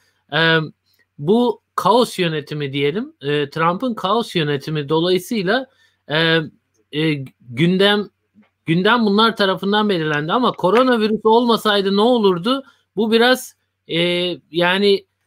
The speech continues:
ben açıkçası, e, böyle, e,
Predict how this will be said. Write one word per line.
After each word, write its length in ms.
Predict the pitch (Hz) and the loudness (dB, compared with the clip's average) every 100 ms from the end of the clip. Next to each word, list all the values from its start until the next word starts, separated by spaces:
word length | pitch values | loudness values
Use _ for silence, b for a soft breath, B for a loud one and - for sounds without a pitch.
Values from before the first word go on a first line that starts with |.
| _ | _
ben 180 | 147 202 | -2 0
açıkçası, 680 | 226 220 240 - 220 - 220 | 2 0 -4 -2 -2 0 2
e, 540 | 208 180 160 170 165 165 165 _ _ _ _ 123 131 - - | 2 0 -2 0 0 -4 -12 _ _ _ _ -20 -18 -18 -6
böyle, 420 | 165 214 226 220 | 2 4 4 0
e, 520 | 208 170 175 170 165 | 0 0 2 2 -2